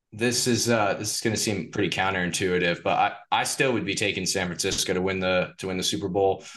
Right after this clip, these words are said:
I think that they'll respond to, to this adversity. I think that they already did it earlier in the year when they had that stretch where they lost to Cincinnati, Cleveland, and one other team that's escaping me right now.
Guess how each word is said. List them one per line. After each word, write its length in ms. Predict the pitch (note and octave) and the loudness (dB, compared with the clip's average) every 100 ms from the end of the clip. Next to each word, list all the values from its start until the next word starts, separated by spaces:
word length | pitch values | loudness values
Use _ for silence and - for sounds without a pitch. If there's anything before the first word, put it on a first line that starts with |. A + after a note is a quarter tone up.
| - - - - | -16 -4 -4 -2
I 120 | G#2+ | -2
think 200 | C3 A#2+ | -2 0
that 120 | A2+ | 0
they'll 140 | A2+ | 2
respond 640 | G#2+ - G2+ G2+ G#2 G#2 - - | 2 0 2 2 2 -2 -6 -4
to, 640 | A2+ G#2 G2 G2 F2+ D2+ _ - | 2 2 2 0 -6 -10 _ -4
to 100 | F#2+ | -2
this 180 | F#2 | 0
adversity. 500 | G2 F2 G2 - F#2+ | 0 2 0 2 0
I 40 | F#2 | -2
think 180 | G2 F2+ | -4 -4
that 100 | F2 | 0
they 140 | F2+ | 2
already 220 | F#2 E2+ | 2 0
did 180 | E2 F2+ | 0 0
it 240 | F#2+ - _ - | 0 -4 _ -4
earlier 320 | F#2 F#2+ F#2 | -2 2 2
in 80 | F2+ | 2
the 80 | F2 | 2
year 320 | F2 F2 E2 | 2 0 -2
when 140 | F2 F2 | -2 -2
they 140 | F2 | 0
had 180 | F2+ E2+ | 0 0
that 160 | F2 | -2
stretch 340 | - F#2+ F#2 F2 | -2 -2 -2 -2
where 100 | E2+ | -4
they 80 | E2+ | -2
lost 320 | F2 E2+ - | -2 -2 -2
to 40 | |
Cincinnati, 560 | - E2 F2+ F2 E2 D#2+ | -4 -4 -2 -2 -2 -4
Cleveland, 460 | F2+ E2+ E2+ D#2+ | -4 -2 -2 -2
and 180 | D#2 D#2 - - _ _ - | -4 -8 -16 -20 _ _ -4
one 220 | F#2+ F#2 | -2 0
other 340 | F2+ F2+ F2 | 0 2 0
team 340 | - - F2+ E2+ | -2 -4 -2 0
that's 220 | E2 - | -2 -2
escaping 440 | - F2+ E2+ D#2+ | -2 -2 -4 -2
me 120 | E2 E2 | -2 0
right 260 | E2+ E2 | 0 0
now. 360 | E2 E2+ E2 | 0 2 0